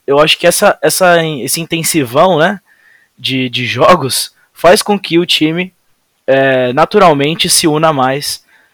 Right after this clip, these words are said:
até mais no caso do Abel, por ele estar longe da família dele, por motivos da família dele, né? Porque a gente pode até discutir se a família dele poderia morar no Brasil e tal, não sei o quê, mas já que é desse jeito, ele, ele tem que se adaptar.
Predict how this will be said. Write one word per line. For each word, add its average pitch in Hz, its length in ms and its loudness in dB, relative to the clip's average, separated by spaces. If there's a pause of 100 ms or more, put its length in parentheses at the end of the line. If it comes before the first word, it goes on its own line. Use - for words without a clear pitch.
(140)
até 139 300 -2 (540)
mais 139 320 0
no 139 80 -8
caso 143 240 -2
do 147 80 -2
Abel, 135 380 2
por 139 180 -6
ele 135 100 -4
estar 156 280 2
longe 156 280 0
da 139 100 -2
família 135 400 -4
dele, 123 360 -2
por 127 240 -10
motivos 131 720 -8 (460)
da 170 160 2
família 147 360 0
dele, 165 320 -2
né? 175 240 -4
Porque 117 520 -8 (500)
a 123 60 -12
gente 127 220 -6
pode 131 180 -8
até 131 160 -8
discutir 135 540 -6
se - 160 -6
a 139 40 -10
família 127 260 -10
dele 123 160 -8
poderia 127 320 -6
morar 123 200 -6
no 143 60 -8
Brasil 180 360 0
e - 20 0
tal, 175 140 -2
não 170 60 -4
sei 165 80 -10
o - 40 -14
quê, - 80 -10
mas 208 480 2 (260)
já 214 140 -2
que - 80 0
é 208 40 6
desse 185 240 0
jeito, 175 440 -2 (480)
ele, 160 300 2
ele 151 160 -2
tem 170 120 -8
que - 60 -6
se - 60 -4
adaptar. 180 680 2